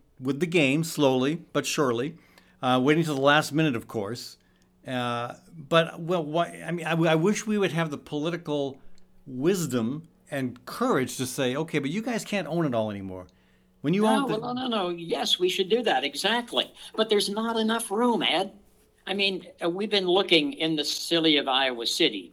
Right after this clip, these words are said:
Speaker 2: Uh, we're trying to get a big push on to solar. And you can get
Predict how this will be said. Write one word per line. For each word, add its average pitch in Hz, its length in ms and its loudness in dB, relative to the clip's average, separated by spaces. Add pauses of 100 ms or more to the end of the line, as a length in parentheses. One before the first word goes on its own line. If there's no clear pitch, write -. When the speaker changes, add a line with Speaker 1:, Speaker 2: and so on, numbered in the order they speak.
(100)
Speaker 2:
Uh, 117 280 -8
we're 113 140 -6
trying 131 460 -4
to 123 60 -6
get 127 180 -6
a - 20 -6
big 117 320 -4
push 165 300 0
on 127 320 -2
to 127 80 -8
solar. 180 500 -2 (640)
And 156 160 0
you 165 140 6
can 147 260 -2
get 165 380 -2